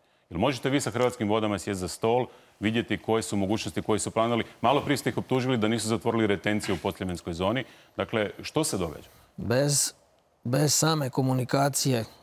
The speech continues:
Speaker 2: jedinice lokalne samouprave, vodoopskrbe i odvodnje i Hrvatskih voda nema strateškog upravljanja oborinskom odvodnjom ne samo grada Zagreba, nego niti jedne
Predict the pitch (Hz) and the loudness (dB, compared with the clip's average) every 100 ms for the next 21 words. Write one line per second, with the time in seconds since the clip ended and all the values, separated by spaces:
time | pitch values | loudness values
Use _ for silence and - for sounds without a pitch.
0 | - 165 117 147 135 123 127 135 139 123 | -8 -2 2 2 2 2 2 2 0 -2
1 | 110 - 120 147 147 143 131 123 120 123 | -2 -2 0 2 2 2 2 2 2 2
2 | 135 127 117 113 117 113 127 143 143 135 | 0 -2 -2 2 2 2 2 2 2 0
3 | - 110 - 127 139 127 - 113 - 120 | -2 -4 0 2 2 0 -4 -6 0 2
4 | 139 135 123 131 131 120 - 131 135 123 | 2 2 0 0 0 0 0 0 0 -2
5 | 120 110 127 123 123 120 113 120 127 123 | 0 2 2 2 0 0 0 2 2 2
6 | 120 107 107 110 107 117 123 127 117 107 | 0 -2 -2 0 2 2 2 2 0 -2
7 | - - _ _ _ - 127 127 127 131 | -10 -20 _ _ _ -2 0 2 2 2
8 | 123 131 120 110 120 120 123 113 113 113 | 2 2 2 0 2 2 2 2 0 0
9 | 120 123 117 123 - 113 113 120 | 0 0 0 0 0 0 2 0